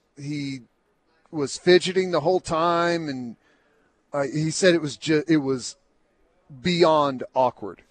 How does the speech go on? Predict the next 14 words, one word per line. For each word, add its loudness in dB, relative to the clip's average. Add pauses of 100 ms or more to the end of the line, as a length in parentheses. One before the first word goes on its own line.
(760)
And, 0
like, 4
some -4
of -4
the 4
other 6
guys, 0
like, 4 (300)
Plumlee, 2
and, -6
and, -8
like, -2
everyone 2
was -6